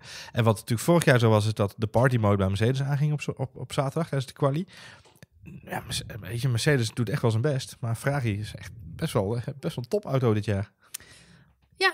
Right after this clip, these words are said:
Speaker 2: klopt. Nee, absoluut. Maar, eh, over de snelheid van de auto's heb ik nog wel het een en het ander te zeggen. Maar daar gaan we het straks pas over hebben. Want
Speaker 1: Hm.
Speaker 2: ik wil even deze race voor het gemak.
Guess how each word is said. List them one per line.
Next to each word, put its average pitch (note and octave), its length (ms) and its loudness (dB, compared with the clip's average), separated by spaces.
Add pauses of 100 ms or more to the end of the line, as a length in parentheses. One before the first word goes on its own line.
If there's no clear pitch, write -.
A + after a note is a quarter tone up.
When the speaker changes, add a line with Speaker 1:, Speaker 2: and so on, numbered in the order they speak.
(100)
Speaker 2:
klopt. - 380 -2
Nee, C#4+ 240 0
absoluut. D4+ 400 -4
Maar, C#4 300 2
eh, C4 260 0
over C4 160 -2
de B3 60 -4
snelheid D4+ 400 -4
van C4 200 -6
de A#3+ 160 0
auto's B3+ 360 -8
heb A#3+ 100 -6
ik A#3 60 -8
nog A#3 120 -4
wel B3 120 -4
het B3 120 -8
een - 80 -12
en C4 80 -8
het A#3 120 -8
ander G3+ 260 -6
te F#3+ 220 -8
zeggen. G3+ 540 -8
Maar A#3+ 140 -6
daar A#3 200 -10
gaan - 80 -16
we C4 80 -10
het B3+ 100 -10
straks - 220 -12
pas D#3+ 160 -10
over D3 160 -10
hebben. C#3+ 180 -8
Want A3 180 -4
Speaker 1:
Hm. - 60 -8
Speaker 2:
ik A#3 140 -8
wil C4 160 -6
even D4+ 240 -8
deze C4 240 -4
race D4 400 -4
voor - 160 -6
het B3 100 -6
gemak. A#3 400 -4